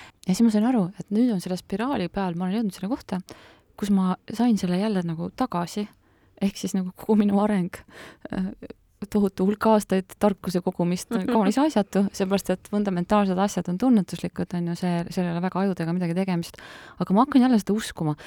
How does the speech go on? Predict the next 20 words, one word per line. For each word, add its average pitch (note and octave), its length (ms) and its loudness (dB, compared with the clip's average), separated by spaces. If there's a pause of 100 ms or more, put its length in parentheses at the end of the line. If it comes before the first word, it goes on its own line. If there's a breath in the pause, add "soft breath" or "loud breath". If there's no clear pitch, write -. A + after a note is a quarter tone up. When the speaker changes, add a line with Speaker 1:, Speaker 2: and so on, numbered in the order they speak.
(200 loud breath)
Speaker 1:
ja E3+ 80 2
ma F3+ 80 2
tunnen B3+ 320 4
ennast F3 280 -2
praegu A#3 320 0
selles G#3 240 -4
punktis, - 460 -4
et, - 460 -6
äh, D#3+ 400 -6
kui F#3 120 -12
sa F#3 120 -2
nagu E3 160 -2
annad G#3+ 240 0
ise G#3+ 200 0
maailmale E3+ 480 0
seda, F3+ 360 -2 (500 soft breath)
sul - 160 -8
tuleb C4 240 2
muidugi G3+ 240 2
igasuguseid D#3+ 500 -2